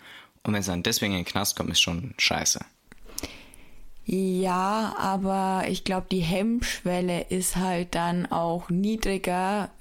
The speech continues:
Speaker 2: das Ganze auszuprobieren. Und dadurch würden halt viel mehr Leute,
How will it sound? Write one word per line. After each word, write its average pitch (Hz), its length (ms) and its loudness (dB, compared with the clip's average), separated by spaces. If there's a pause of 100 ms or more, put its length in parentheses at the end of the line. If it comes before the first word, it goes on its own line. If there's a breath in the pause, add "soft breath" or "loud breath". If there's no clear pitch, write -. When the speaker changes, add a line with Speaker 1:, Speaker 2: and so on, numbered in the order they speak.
(140)
Speaker 2:
das 185 200 0
Ganze 175 380 0
auszuprobieren. 175 800 -2
Und 170 560 -2
dadurch 185 500 0
würden 180 320 2
halt 170 220 -2
viel 208 320 2
mehr 185 280 2
Leute, 185 680 0